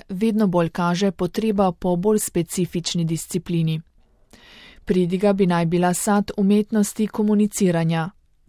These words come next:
Če se na pridiganje gleda na osnovi zakramentalnega poslanstva,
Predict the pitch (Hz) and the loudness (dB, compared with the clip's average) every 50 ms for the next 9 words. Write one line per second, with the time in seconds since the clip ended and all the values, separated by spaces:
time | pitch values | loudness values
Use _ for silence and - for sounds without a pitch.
0 | - - - 185 180 - 185 175 170 165 160 160 - 208 214 202 208 196 175 180 | -10 -4 -2 -2 -2 0 -2 -2 -2 -2 -2 -2 -2 0 0 0 0 0 0 2
1 | 170 170 165 165 165 165 185 190 190 185 175 180 170 165 165 170 170 - - 202 | 0 0 0 0 0 0 2 4 4 4 4 2 0 0 0 0 -2 -2 0 2
2 | 185 190 190 196 190 170 170 165 - - 170 160 160 165 160 - 196 196 202 202 | 2 2 2 2 0 0 -2 -4 -4 -4 -4 -2 -2 -2 -2 0 0 2 4 4
3 | 208 202 196 175 - 180 175 - - 208 196 196 196 196 - - 185 175 170 | 2 2 0 0 -2 -4 -4 -2 0 2 2 2 2 0 -2 -2 -2 -2 -2